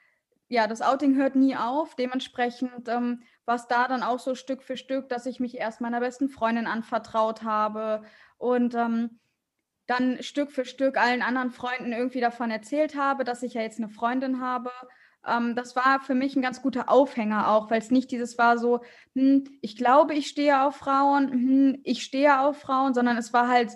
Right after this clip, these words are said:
safe. Es war safe, ich habe eine Freundin, daran gab's auch nichts zu rütteln. Und, äh, das war für alle anderen, glaub ich, auch ganz nett, weil die direkten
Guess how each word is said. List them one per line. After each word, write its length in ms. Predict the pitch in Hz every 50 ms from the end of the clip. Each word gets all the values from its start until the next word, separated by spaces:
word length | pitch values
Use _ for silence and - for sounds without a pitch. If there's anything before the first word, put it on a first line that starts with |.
| - _ _
safe. 420 | - - - 240 214 196 160 - - -
Es 160 | - 208 -
war 100 | 240 233
safe, 360 | - - 277 277 294 311 311 -
ich 160 | 294 - 269
habe 180 | 247 240 233 220
eine 200 | 214 208 220 214
Freundin, 500 | 214 - 285 311 330 339 359 339 330 339 - - - - _
daran 460 | - 247 233 247 262 240 233 - -
gab's 260 | - 254 254 269 - 247
auch 100 | 240 254
nichts 300 | 262 302 302 - - -
zu 160 | 339 302 247
rütteln. 540 | 277 302 302 302 302 285 294 311 330 339 339 - - - - 320 262 -
Und, 340 | - 233 262 262 247 240 240
äh, 480 | 247 240 240 240 240 214 156 104 - - _ _ _ _ _
das 240 | - 247 240 247 -
war 140 | 247 262 269 -
für 160 | - - -
alle 220 | 254 254 262 233
anderen, 300 | - 240 285 330 330 302
glaub 180 | 285 302 277 269
ich, 120 | 277 - - - -
auch 400 | - 226 262 277 277 - - -
ganz 360 | - 233 233 233 226 226 -
nett, 480 | 233 226 226 226 220 220 220 - - - -
weil 380 | 220 233 214 208 208 233 240
die 160 | 202 226 240
direkten 880 | 214 254 240 233 233 233 233 - - 233 233 226 226 226 220 196 208 -